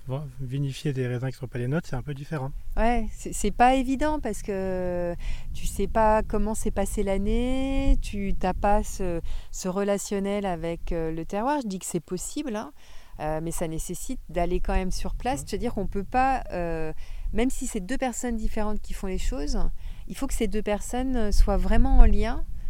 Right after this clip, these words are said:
Speaker 2: pour que du coup, le lien de ce qui s'est passé, euh, dehors, bah, se fasse avec ce qui se passe à l'intérieur, quoi. Et, et dissocier, euh, l'un et l'autre, pour moi, c'est, c'est, c'est, c'est couper quelque chose qui,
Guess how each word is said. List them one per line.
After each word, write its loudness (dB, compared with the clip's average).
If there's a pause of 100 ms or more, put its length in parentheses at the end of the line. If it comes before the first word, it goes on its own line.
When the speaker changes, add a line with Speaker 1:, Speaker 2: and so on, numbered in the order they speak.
(320)
Speaker 2:
pour -8
que -4
du 0
coup, 2
le 0
lien 4
de 4
ce 6
qui 4
s'est 0
passé, 2
euh, 0
dehors, 4
bah, 6
se 6
fasse 4
avec 2
ce -4
qui 0
se -2
passe 0
à 0
l'intérieur, -6
quoi. -2 (840)
Et, 2
et 4
dissocier, 2
euh, 2
l'un 0
et 0
l'autre, -4
pour -6
moi, 4
c'est, 4
c'est, 2
c'est, -2
c'est -2
couper 0
quelque 4
chose 0
qui, 6